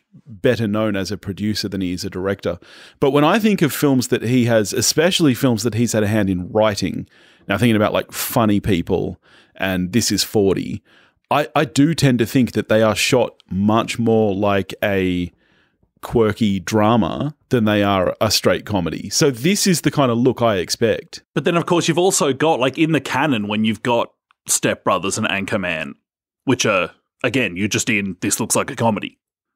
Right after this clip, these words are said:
Speaker 2: So, yeah, there is kind of a, there is kind of a, an Apatow divide in there between the, the Funny Peoples and King of Staten Islands of this world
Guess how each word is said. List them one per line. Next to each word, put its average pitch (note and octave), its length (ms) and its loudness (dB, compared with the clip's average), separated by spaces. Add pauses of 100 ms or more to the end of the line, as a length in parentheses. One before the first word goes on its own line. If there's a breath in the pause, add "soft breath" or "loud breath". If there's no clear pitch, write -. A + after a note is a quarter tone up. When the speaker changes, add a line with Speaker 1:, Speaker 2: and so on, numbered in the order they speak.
Speaker 2:
So, B2+ 280 0
yeah, G#3+ 180 2
there G3 160 4
is B3+ 100 2
kind E4+ 260 2
of G3 80 2
a, F#3+ 60 0
there A3 180 0
is D4 100 0
kind D#4 260 -2
of B3 60 0
a, D#3 140 4 (360)
an D3 200 0
Apatow C3+ 480 -2
divide G#2 720 -2 (440)
in A2+ 180 2
there F#2+ 180 2
between A#2+ 580 0
the, G2+ 360 -2
the A#2+ 60 -4
Funny G#2 300 0
Peoples G2+ 460 -4
and A2 100 -2
King A2+ 180 0
of G2+ 100 0
Staten G2 300 -2
Islands F#2+ 460 0
of F#2+ 80 -4
this - 220 -2
world F#2 400 -4